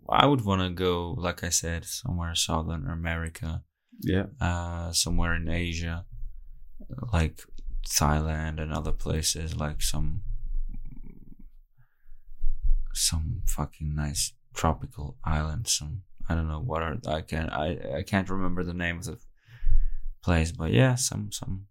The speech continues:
Speaker 1: nice
Speaker 2: <laughs> Somewhere.
Speaker 1: somewhere nice and, uh, well, all over, all over the world. But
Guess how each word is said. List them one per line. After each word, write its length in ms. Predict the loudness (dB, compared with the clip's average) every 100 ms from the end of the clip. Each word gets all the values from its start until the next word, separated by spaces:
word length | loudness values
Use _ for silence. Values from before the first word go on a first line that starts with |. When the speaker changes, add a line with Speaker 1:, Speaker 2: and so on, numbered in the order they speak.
| _
Speaker 1:
nice 520 | 0 2 2 -2 -4 -6 -8 -8 -4
Speaker 2:
<laughs> 340 | -4 -4 -8
Somewhere. 420 | -6 -2 -2 -4 -4 -4
Speaker 1:
somewhere 580 | -2 4 6 8 8 6
nice 640 | 6 6 4 2 0 0
and, 300 | 0 2 4
uh, 720 | 4 6 6 4 2 0 -2 -6 -10 _ 0
well, 200 | 4 6
all 260 | 6 4 4
over, 460 | 4 2 0 -2
all 260 | -2 0 0
over 220 | 0 -2
the 100 | -4
world. 480 | -4 -2 -2 -4 -4
But 260 | 0 0